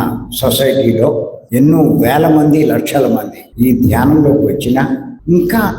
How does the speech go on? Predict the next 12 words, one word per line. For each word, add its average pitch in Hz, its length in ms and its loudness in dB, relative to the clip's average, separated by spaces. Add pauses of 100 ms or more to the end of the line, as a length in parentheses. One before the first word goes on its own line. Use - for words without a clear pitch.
అసత్యంలోనే 147 760 2 (120)
జీవిస్తున్నారు, 117 680 0 (300)
అసత్యాన్ని 147 680 0 (200)
ఆశ్రయిస్తున్నారు. - 760 -6 (120)
కానీ 110 300 0 (760)
సత్యంలో 160 540 2 (180)
జీవించిన 139 480 4 (100)
వారికే 110 400 -2 (440)
వారి 117 240 2 (120)
మార్గంలో 117 560 2 (760)
విజయాలు 147 580 2 (120)
చేకూరుతాయి 117 640 -2